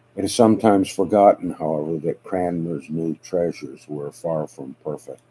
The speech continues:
and had to be revised and smoothed out by the Restoration divines of sixteen sixty-one.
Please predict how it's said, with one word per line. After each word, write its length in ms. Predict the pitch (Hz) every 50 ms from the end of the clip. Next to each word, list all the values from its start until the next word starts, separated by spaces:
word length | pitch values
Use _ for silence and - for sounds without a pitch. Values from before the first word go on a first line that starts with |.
| _ _ _ _ _ _ _ _ _ _ _ _ _ _ _ _ _ _ _
and 140 | 73 73 71
had 180 | 82 80 73 67
to 60 | 76
be 200 | 71 78 78 73
revised 840 | 69 69 69 67 - 73 76 73 71 67 64 64 62 - - - 69
and 220 | 69 67 67 65
smoothed 580 | - - - - 76 73 71 69 65 - - 73
out 260 | 71 69 62 - - _ _ _ _ _ _ _ _ _ _ _ _ _ _ _
by 160 | - 71 69 65
the 100 | 65 62
Restoration 1000 | 65 71 67 - - - - - 71 69 73 76 73 69 - - 73 71 67
divines 760 | - 67 69 - 73 69 67 64 62 62 62 62 - - - - -
of 100 | - -
sixteen 640 | - - - - - - - 71 69 67 65 65
sixty-one. 840 | - - - 69 - - - - 69 64 62 69 71 69 67 62